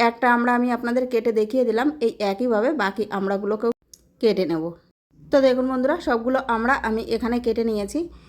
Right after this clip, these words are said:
এইবার এগুলোকে একটু সাইড করে নিচ্ছি। এরপর মশলাগুলো এতক্ষণে ঠান্ডা হয়ে গেছে, এবার একটা মিক্সিং জার নিয়ে নিলাম আর সমস্ত মশলাগুলো এর ভেতরে দিয়ে তারপর এর একটা পাউডার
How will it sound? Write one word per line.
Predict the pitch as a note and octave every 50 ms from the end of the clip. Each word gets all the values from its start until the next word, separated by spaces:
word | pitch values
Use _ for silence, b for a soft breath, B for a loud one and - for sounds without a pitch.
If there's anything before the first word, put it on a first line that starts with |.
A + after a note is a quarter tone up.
| B B B _ - A#3
এইবার | A3+ A3 A#3+ C4+ - - - A#3
এগুলোকে | A3 G#3+ A3 A3+ A3+ A3+ B3 B3 B3 A#3
একটু | - - D4 D#4
সাইড | C#4+ A3 G#3+ G3 -
করে | G#3 F#3+ F3+ F#3
নিচ্ছি। | F3+ F3+ - - - E3+ G3 - _ _ - G#3
এরপর | G#3+ G#3+ G#3+ C4+ C4+ C#4 B3+
মশলাগুলো | A#3 A#3+ C4+ B3+ B3 B3 B3+ C4 B3+
এতক্ষণে | B3+ B3+ B3+ C#4+ C4 B3 B3
ঠান্ডা | A#3+ A#3 A#3 A#3 B3 B3
হয়ে | B3+ B3+ C4 B3+ A3+
গেছে, | G#3+ G#3+ - C4+ D4 - - G3
এবার | G3+ G#3 G#3 G#3 G#3
একটা | G#3 G#3 A3+ G#3+ G#3+
মিক্সিং | G3+ G3 G3 A#3+ A#3 A3
জার | A3 G#3 G#3 A3
নিয়ে | G#3+ A3 A3
নিলাম | G#3+ G#3+ C4+ E4+ - - -
আর | G3 G3 G3
সমস্ত | G#3+ G#3 G#3+ A3+ A#3 B3 A3+ G3
মশলাগুলো | F#3+ G#3+ A3 A3 A3 A#3 A#3+ A#3
এর | G#3+ G3
ভেতরে | G#3 G#3 A3 B3 C#4 A3+ G3+
দিয়ে | G#3+ A#3 D4 - -
তারপর | G3 F3+ - - - C#4 D#4 - - G#3+
এর | G3 - - G#3
একটা | G3 G3+ - - - -
পাউডার | - G3+ F#3 G3 G3 G3+